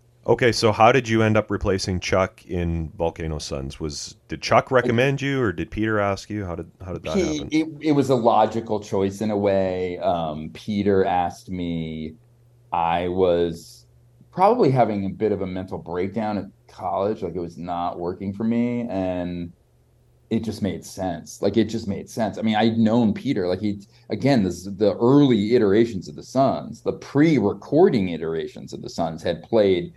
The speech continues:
Speaker 2: with Sorry. We were just all part of this communal group of musicians. So, and there was, I think, a moment where Chuck was like, "Well, I'm still gonna do it, and we can be a two guitar band."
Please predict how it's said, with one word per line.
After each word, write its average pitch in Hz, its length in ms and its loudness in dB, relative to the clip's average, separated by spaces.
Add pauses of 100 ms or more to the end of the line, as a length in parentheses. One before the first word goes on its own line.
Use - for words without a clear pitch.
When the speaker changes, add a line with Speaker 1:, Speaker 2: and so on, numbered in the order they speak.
(160)
Speaker 2:
with 95 200 2
Sorry. 104 460 4
We 90 140 -2
were 107 60 0
just - 180 -6
all 90 320 2
part 101 240 0
of 85 100 -4
this 80 320 -12 (400)
communal 98 480 2
group 92 220 -2
of 85 80 -6
musicians. 82 520 -6
So, 76 380 -4 (460)
and 120 180 0
there 127 140 2
was, 143 180 0
I 180 60 -2
think, 208 260 -6
a 226 60 4
moment 190 560 -2
where 156 160 -2
Chuck - 440 -2
was 151 200 2
like, 139 180 2
"Well, 156 140 0
I'm 156 140 0
still 180 280 -2
gonna 143 320 0
do 120 380 -2
it, 107 180 4
and 104 140 0
we 107 80 -8
can 113 120 -6
be 110 120 -4
a 107 100 -8
two 123 180 -4
guitar 101 480 0
band." 85 680 -4